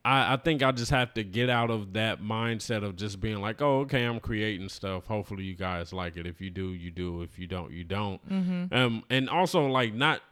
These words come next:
Speaker 1: trying to pressure anybody and being like, "Oh, y'all gotta like my stuff," or
Speaker 2: Mm-hmm.
Speaker 1: getting mad if people give me some type of criticism.
Speaker 2: Right.
Speaker 1: No, I'm not trying to get to that level at all. I really want you guys to give the criticism so I could just build off of that.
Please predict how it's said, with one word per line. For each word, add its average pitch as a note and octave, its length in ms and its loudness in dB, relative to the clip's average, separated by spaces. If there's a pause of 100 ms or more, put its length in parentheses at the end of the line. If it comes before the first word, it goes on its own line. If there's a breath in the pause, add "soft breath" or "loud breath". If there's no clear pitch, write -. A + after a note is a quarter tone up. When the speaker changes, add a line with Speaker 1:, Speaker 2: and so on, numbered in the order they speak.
(120)
Speaker 1:
trying C#3 320 0
to F#2 100 -4
pressure B2+ 460 2
anybody A2 500 2
and G#2 80 -2
being A2 160 0
like, G2+ 180 -2
"Oh, A#2+ 120 2
y'all B2 240 2
gotta B2 380 4
like G#2+ 260 0
my G#2 160 0
stuff," G#2+ 400 -2
or G#2 160 0
Speaker 2:
Mm-hmm. F3 420 -4
Speaker 1:
getting A#2+ 340 2
mad B2+ 380 4
if A2 180 0
people B2 280 4
give B2 180 0
me B2 120 -2
some A#2 180 -6
type A#2+ 240 0
of F#2 80 -6
criticism. C#3+ 640 0
Speaker 2:
Right. D#3 400 -2
Speaker 1:
No, E3 180 8
I'm D#3 140 4
not D#3 220 6
trying C#3 300 0
to A#2+ 80 -2
get G#2+ 260 -4
to C3+ 120 -2
that A#2 200 0
level A#2 340 0
at G#2 100 -2
all. B2+ 280 0
I G2+ 140 -2
really A#2+ 420 2
want A2+ 400 -2
you A#2+ 100 -2
guys A2 400 0
to G#2+ 100 -8
give C#3 260 -2
the C3 80 -2
criticism A2 600 -2
so A2+ 160 -4
I A2 120 0
could G#2 160 -8
just F#2 260 -6
build A#2+ 340 2
off B2+ 320 2
of G#2+ 120 -2
that. G2+ 280 0